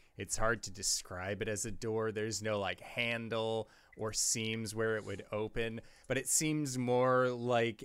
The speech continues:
a constricted opening of sorts. Uh, almost like, again, some sort of creature were alive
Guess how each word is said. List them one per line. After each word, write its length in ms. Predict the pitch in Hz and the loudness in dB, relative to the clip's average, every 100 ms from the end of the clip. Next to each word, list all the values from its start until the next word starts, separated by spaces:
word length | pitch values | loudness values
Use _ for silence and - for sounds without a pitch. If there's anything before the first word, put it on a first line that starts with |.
| - | -4
a 760 | 120 117 113 113 113 113 113 113 - _ _ _ _ _ _ _ _ _ - | 0 2 0 0 -2 -2 -2 -4 -8 _ _ _ _ _ _ _ _ _ 8
constricted 1200 | - - - - - 151 156 - 170 165 147 - _ - | 12 12 10 0 -2 -2 -2 -4 0 0 -2 -6 _ -4
opening 560 | 123 120 113 101 90 - | -2 2 0 0 -4 -8
of 200 | - - | -10 -2
sorts. 640 | - 50 50 - - - - - _ | -2 -2 -12 -12 -8 -8 -8 -20 _
Uh, 680 | 104 107 104 104 104 101 101 113 | -2 0 0 0 0 0 -2 -4
almost 440 | 123 117 113 - | -4 -2 -4 -4
like, 260 | 110 110 107 | 0 0 -2
again, 480 | 101 117 104 98 95 | -6 -2 -2 -2 -6
some 280 | - 104 | -6 -6
sort 380 | 98 - 107 101 | -6 -4 -4 -4
of 160 | 101 - | -10 -8
creature 360 | 117 101 107 95 | -6 -6 -6 -6
were 200 | 95 95 | -6 -4
alive 760 | 104 95 98 95 92 87 87 | -6 -6 -6 -6 -6 -4 -6